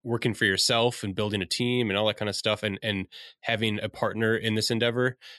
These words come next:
What was, what was that, like, kind of first, like, couple months like for you? I mean, you had to, had you, did you have anyone kinda helping you, like,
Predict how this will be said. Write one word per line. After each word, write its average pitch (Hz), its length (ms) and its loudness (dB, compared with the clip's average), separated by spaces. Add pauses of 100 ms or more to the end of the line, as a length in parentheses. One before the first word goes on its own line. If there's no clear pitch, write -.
(140)
What 147 160 2
was, 160 360 4 (400)
what 147 160 2
was 175 180 4
that, 156 240 4
like, 117 180 2
kind 127 180 0
of 107 80 -2
first, 120 480 4
like, 104 360 2
couple 117 240 2
months 104 320 2
like 98 260 2
for 101 120 -2
you? 98 200 4
I 98 60 0
mean, 101 180 0
you 110 80 2
had 113 80 2
to, 101 240 4 (760)
had 123 160 0
you, 127 180 6 (280)
did 127 160 0
you 135 140 6
have 120 280 2
anyone 123 320 2
kinda 117 260 0
helping 135 400 2
you, 143 220 8
like, 110 180 2